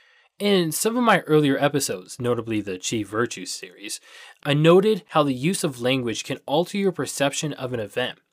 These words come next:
You're not a victim of an event, but rather a survivor. Someone who went through the event and came out bruised and beat up,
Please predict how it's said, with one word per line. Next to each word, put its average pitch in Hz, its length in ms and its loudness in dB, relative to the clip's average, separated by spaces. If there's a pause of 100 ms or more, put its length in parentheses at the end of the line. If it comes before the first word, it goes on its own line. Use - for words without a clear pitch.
(160)
You're 127 180 -4
not 151 160 6
a 127 60 2
victim 110 420 0
of 101 160 -12
an 104 60 -6
event, 104 420 -6
but 113 320 2
rather 160 500 2
a 147 120 0
survivor. 135 640 0 (280)
Someone 160 340 2
who 185 120 2
went 165 240 2
through 143 200 2
the 180 140 4
event 135 480 2
and 147 120 -6
came 160 180 0
out 135 320 0
bruised 190 480 -2
and 110 220 -10 (120)
beat 101 200 -8
up, 113 280 0